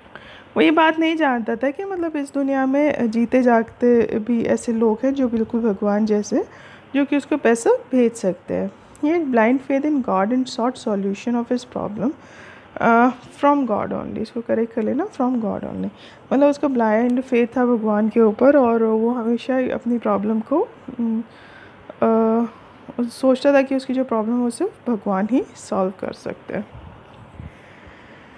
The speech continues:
character sketch of postmaster, postmaster का character sketch लिखना है। Definitely he was an amiable man, amiable person था and, uh, चैरिटेबल था और, uh, एम्पैथेटिक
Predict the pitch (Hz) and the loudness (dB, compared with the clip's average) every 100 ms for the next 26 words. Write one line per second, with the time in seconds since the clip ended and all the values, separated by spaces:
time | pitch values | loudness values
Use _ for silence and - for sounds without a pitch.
0 | - - - - 262 269 277 330 - 330 | -20 -20 -12 0 4 4 2 -4 -2 -6
1 | 320 339 - 269 269 - 262 262 311 302 | -4 -6 -4 -4 -4 -4 -6 -6 -10 -8
2 | 240 240 247 240 247 254 247 - 208 214 | -6 -6 -4 -4 -4 -4 -2 -2 -2 -2
3 | 233 - 233 - 214 214 226 285 - - | -4 0 -4 -2 -4 -2 -2 -2 -4 -16
4 | - 202 208 208 247 240 247 233 226 220 | -8 -2 -2 0 0 0 2 2 2 2
5 | 233 214 202 208 208 233 233 220 254 269 | 2 0 0 0 0 2 2 0 -2 -4
6 | 220 220 214 220 214 220 226 220 220 - | -6 -4 0 0 2 0 0 0 0 0
7 | 247 247 277 311 - 220 214 214 208 208 | 0 2 0 -2 -12 -8 -6 -4 -2 -2
8 | 208 208 214 214 220 220 - - - - | 0 2 4 4 2 -2 -12 -20 -20 -20
9 | - - - - - - - - - - | -20 -20 -20 -20 -20 -20 -20 -20 -20 -4
10 | 269 226 226 254 269 262 277 294 - 277 | 4 4 4 2 2 2 0 -2 0 0
11 | 302 - - - - - - - 214 208 | 0 -6 -20 -20 -20 -20 -10 -2 2 4
12 | 214 208 214 208 208 - - 226 - 254 | 2 0 -2 -2 -2 -4 -4 -4 -4 -6
13 | - 233 226 277 | -2 -2 0 -4